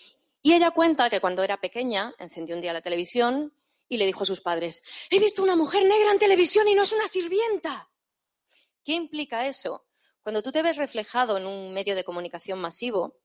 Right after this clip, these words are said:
muchas veces cambia tu forma de verte a ti mismo. Te ves validado, ves cómo, eh, tú puedes llegar a ser eso que te muestran. Entonces, no solo no era una sirvienta,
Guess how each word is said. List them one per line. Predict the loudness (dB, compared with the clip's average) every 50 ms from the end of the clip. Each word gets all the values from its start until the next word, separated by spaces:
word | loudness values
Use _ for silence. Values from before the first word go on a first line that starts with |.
| _ _ _ _ _ _ -20 -20 _ _
muchas | -4 -2 0 0 0 2
veces | 2 0 0 0 -2 -4 -4 -4 -4
cambia | -4 -2 -2 -2 0 0 0 0 -2 -4
tu | -8 -14
forma | -10 -2 0 2 2 2 2 0 0
de | 0 0
verte | -2 -2 -2 -2 -4
a | -4
ti | -4 -6
mismo. | -6 -6 -6 -8 -8 -10 -14 -16 -18 -20 _ _ _ _ _ _ _ _ _
Te | -2 0
ves | 0 2 0 0 0
validado, | 0 2 2 2 2 2 2 0 0 -4 -8 -10 -16 _ _ _ _ _ _ _ _ _ _ _ _
ves | -6 -2 0 0 0 0 -4 -4
cómo, | -2 -2 0 2 4 4 2 2 0 -4
eh, | -6 -6 -6 -6 _
tú | -4 -4 -4 -2 0
puedes | 0 0 0 0 -2 -4
llegar | -4 -2 -2 -2
a | -4
ser | -4 -4 -2 -2 -2 -2 -4 -4
eso | -4 -4 -4 -4 -6 -8
que | -8 -8
te | -8
muestran. | -6 -6 -6 -6 -8 -10 -12 -12 -12 -12 -14 _ _ -20 -20 -20 -10 _
Entonces, | -2 0 2 4 4 4 4
no | 4 4 4
solo | 4 4 6 6 6
no | 4 4
era | 4 4
una | 4 2 2
sirvienta, | 0 -2 -2 -2 0 0 0 0 2 2 2 2 0 -2 _